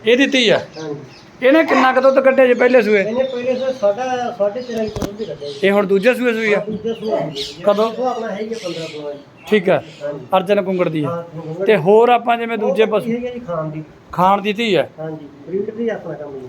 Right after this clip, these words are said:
Speaker 1: ਬਰੀਡ ਦੀ ਆ, ਚਲੋ।
Speaker 2: ਆਹ ਕੋਹੀ ਨੂਰ ਦੀ ਆ ਜੀ।
Speaker 1: ਆਹ ਬੱਚਾ ਕੋਹੀ ਨੂਰ ਦਾ, ਠੀਕ
Speaker 2: ਨਾ,
Speaker 1: ਆ।
Speaker 2: ਨਵਾਬ ਜੀ ਹੱਥੀ।
Speaker 1: ਠੀਕ ਹੈ।
Speaker 2: ਉਹ ਕੋਹੀ ਨੂਰ ਦੀ।
Speaker 1: ਪਰਲਾ ਕੋਹੀ ਨੂਰ ਦੇ, ਠੀਕ ਆ।
Speaker 2: ਤੇ ਆਹ ਸਮੇਸ਼ ਤਾਲੂ ਦੀ ਝੋਟੀ ਹੈ।
Speaker 1: ਹਾਂਜੀ।
Speaker 2: ਆਹ ਸਮੇਸ਼ ਤਾਲੂ ਦੀ ਹੈ, ਸੁਲਤਾਨ ਜਿਹੜਾ ਸਮੇਸ਼ ਤਾਲੂ ਪੱਚੀ ਲੱਖ ਦਾ ਵਿਕਿਆ ਸੀਗਾ।
Speaker 1: ਸਮੇਸ਼?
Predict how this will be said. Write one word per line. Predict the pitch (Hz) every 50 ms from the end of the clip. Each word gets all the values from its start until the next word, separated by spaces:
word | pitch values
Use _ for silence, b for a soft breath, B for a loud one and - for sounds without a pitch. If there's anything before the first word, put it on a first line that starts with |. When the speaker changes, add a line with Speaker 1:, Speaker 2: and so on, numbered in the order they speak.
| -
Speaker 1:
ਬਰੀਡ | 170 185 196 190 175 170
ਦੀ | 151 156
ਆ, | 147 135
ਚਲੋ। | - 180 170 156 123 - - - - 196
Speaker 2:
ਆਹ | 220 240
ਕੋਹੀ | 240 - 220 196 175 185
ਨੂਰ | 180 180 175 175
ਦੀ | 170 165 165
ਆ | 165
ਜੀ। | 160 160 156 156 - -
Speaker 1:
ਆਹ | 180 202 208
ਬੱਚਾ | 190 190 185 - 196
ਕੋਹੀ | 185 185 180 160 156
ਨੂਰ | 151 143 143 139
ਦਾ, | 139 135
ਠੀਕ | 131 - 156 226
Speaker 2:
ਨਾ, | 262
Speaker 1:
ਆ। | 285 277 262
Speaker 2:
ਨਵਾਬ | 240 247 240 240 233 233 226 233 233
ਜੀ | 226 208
ਹੱਥੀ। | 202 202 214 208 196 165 - - - - -
Speaker 1:
ਠੀਕ | - 214 180 180
ਹੈ। | 170 123 110 - - - - - - - - - - - 214
Speaker 2:
ਉਹ | 247 294 320
ਕੋਹੀ | 311 294 262 214 202 202
ਨੂਰ | 196 185 175 180
ਦੀ। | 160 165 165 160 156
Speaker 1:
ਪਰਲਾ | 190 196 196 202 214 208
ਕੋਹੀ | 208 190 175 160 151
ਨੂਰ | 143 139 139 131
ਦੇ, | 131 135 131
ਠੀਕ | 120 135 131 -
ਆ। | - - - -
Speaker 2:
ਤੇ | 233 240 247 247
ਆਹ | 247 240 262 277 -
ਸਮੇਸ਼ | - - 233 214 202 - -
ਤਾਲੂ | 202 185 185 208 233
ਦੀ | 226
ਝੋਟੀ | - 247 247 240 190 175 151
ਹੈ। | 143 143 - - 196
Speaker 1:
ਹਾਂਜੀ। | 220 254 277 233 - - -
Speaker 2:
ਆਹ | 220 247
ਸਮੇਸ਼ | - - 214 202 202 202 196
ਤਾਲੂ | 208 185 196 214 233 220
ਦੀ | 196 175
ਹੈ, | 170 -
ਸੁਲਤਾਨ | - 156 156 147 - 160 170 202 214
ਜਿਹੜਾ | 196 170 - 147
ਸਮੇਸ਼ | - 160 165 160 160 156 156
ਤਾਲੂ | 156 165 185 190 - - - - - -
ਪੱਚੀ | 190 185 - 185
ਲੱਖ | 175 165 - 151
ਦਾ | 156 160
ਵਿਕਿਆ | 151 151 147 151 143 143
ਸੀਗਾ। | 143 147 165 156 - 147
Speaker 1:
ਸਮੇਸ਼? | 196 196 196 196 202 214 220 208